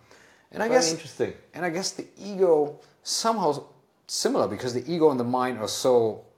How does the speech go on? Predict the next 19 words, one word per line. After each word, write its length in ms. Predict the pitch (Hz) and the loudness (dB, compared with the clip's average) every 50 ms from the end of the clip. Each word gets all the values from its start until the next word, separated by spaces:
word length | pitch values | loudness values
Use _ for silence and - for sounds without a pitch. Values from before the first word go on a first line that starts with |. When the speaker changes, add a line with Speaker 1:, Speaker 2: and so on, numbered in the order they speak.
| _ _ _ _ - | _ _ _ _ -8
Speaker 1:
interconnected 580 | 139 123 110 - - 113 101 101 - - 95 85 | -6 -6 -6 -6 -8 -10 -10 -10 -8 -8 -8 -8
anyway, 340 | 98 101 92 80 76 76 - - | -6 -8 -8 -8 -10 -14 -16 -18
because 260 | - - - 104 120 | -18 -14 -10 -8 -4
Speaker 2:
Mm. 280 | 120 110 110 107 104 104 104 - _ _ - | -4 -4 -4 -6 -8 -12 -16 -20 _ _ -4
Speaker 1:
ego 440 | 139 147 147 139 135 127 127 120 120 | -2 0 4 6 6 6 6 4 0
and 180 | - 113 104 104 | -4 -10 -8 -4
mind, 340 | 107 113 113 110 110 107 98 | 0 0 2 0 0 -2 -2
they 280 | 104 98 95 92 92 - - - - _ - - | 0 0 0 -2 -4 -8 -16 -20 -20 _ -14 -10
identify 480 | 104 101 104 101 98 95 - 98 87 85 | -6 -6 -4 -4 -6 -8 -8 -8 -8 -8
themselves, 560 | 85 82 85 - - 98 85 78 80 - - - | -8 -10 -10 -6 -6 -6 -6 -6 -10 -16 -16 -12
right? 120 | - 95 127 | -8 -4 -2
Speaker 2:
Mm. 320 | 127 127 123 120 120 120 | -2 0 0 2 2 2
Speaker 1:
Or 80 | 117 117 | 2 2
with 200 | 113 117 110 107 | 4 2 2 2
one 180 | 104 107 101 | 2 0 0
another. 380 | 98 98 120 127 113 104 90 - - - - - - - - _ _ - | 0 0 0 0 0 0 -2 -4 -6 -16 -20 -20 -20 -20 -20 _ _ -8
But 120 | - 127 - | -6 -4 -2
ego 280 | 175 165 143 135 131 123 | -2 0 2 2 4 2
is 220 | 113 104 - - | 2 0 -4 -8